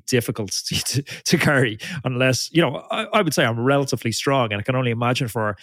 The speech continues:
a slight person, a female, carrying that was an impossibility. The new one, game changer. You can carry it all day long.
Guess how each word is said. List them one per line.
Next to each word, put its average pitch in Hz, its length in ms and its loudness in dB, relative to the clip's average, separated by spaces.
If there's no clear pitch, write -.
a 127 60 0
slight 123 560 0
person, 117 640 2
a 107 60 -2
female, 120 720 0
carrying 113 480 -2
that 104 180 -4
was 104 200 -4
an 123 80 -2
impossibility. 107 880 -4
The 101 80 -6
new 123 180 0
one, 214 220 0
game 107 220 -2
changer. 101 440 -10
You 110 100 -8
can 117 120 -12
carry 107 260 0
it 101 80 0
all 107 140 0
day 101 100 -2
long. 104 220 -2